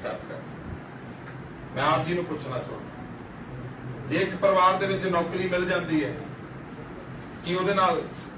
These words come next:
ਸਾਰੇ ਪਰਿਵਾਰ ਦੀ ਗਰੀਬੀ ਦੂਰ ਹੋ ਜਾਂਦੀ? ਕੀ ਉਹਦੇ ਨਾਲ ਜਿਹਦੇ ਕੋਲ ਕੋਈ ਪੁਰਾਣੀ ਗੱਡੀ ਹੈ, ਕੀ ਉਹ ਵਾਕਿਆ ਹੀ ਉਹਦਾ ਸਾਰਾ ਪਰਿਵਾਰ ਜਿਹੜਾ ਹੈ, ਉਹਦੀ ਗਰੀਬੀ ਦੂਰ ਹੋ ਜਾਊ?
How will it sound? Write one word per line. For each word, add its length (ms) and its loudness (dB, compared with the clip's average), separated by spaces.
ਸਾਰੇ 240 4
ਪਰਿਵਾਰ 400 4
ਦੀ 140 0
ਗਰੀਬੀ 340 0
ਦੂਰ 280 0
ਹੋ 80 0
ਜਾਂਦੀ? 200 -4
ਕੀ 80 -2
ਉਹਦੇ 180 4
ਨਾਲ 340 6
ਜਿਹਦੇ 200 4
ਕੋਲ 160 2
ਕੋਈ 120 2
ਪੁਰਾਣੀ 340 2
ਗੱਡੀ 380 2
ਹੈ, 140 2
ਕੀ 80 -2
ਉਹ 120 6
ਵਾਕਿਆ 340 6
ਹੀ 140 4
ਉਹਦਾ 180 4
ਸਾਰਾ 300 4
ਪਰਿਵਾਰ 380 2
ਜਿਹੜਾ 180 2
ਹੈ, 180 2
ਉਹਦੀ 260 0
ਗਰੀਬੀ 320 2
ਦੂਰ 240 0
ਹੋ 60 4
ਜਾਊ? 180 2